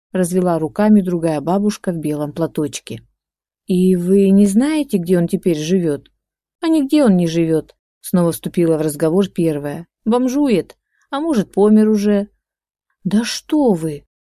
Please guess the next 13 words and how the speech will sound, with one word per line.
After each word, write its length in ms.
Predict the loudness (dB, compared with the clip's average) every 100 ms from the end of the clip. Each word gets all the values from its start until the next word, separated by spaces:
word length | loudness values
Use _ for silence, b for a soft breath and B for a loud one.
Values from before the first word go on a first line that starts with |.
| -20
всплеснула 560 | -4 -2 2 2 2
руками 440 | -2 -2 -2 0 0
я. 320 | 0 -2 -6 _ _ _ _ -12
«Это 180 | -10 -6
как 220 | -6 -6
же 140 | -6
так?» 440 | -4 -2 -2 -6 _ _ _ _ _ _
Мои 260 | -2 0 0
действия 500 | 0 -2 -2 -2 -2
спровоцировали 760 | -2 -2 -2 -2 -4 -2 0
бабулек 500 | 2 2 2 2 2
на 120 | -2 -4
откровения, 800 | -2 0 2 0 -2 -6 -10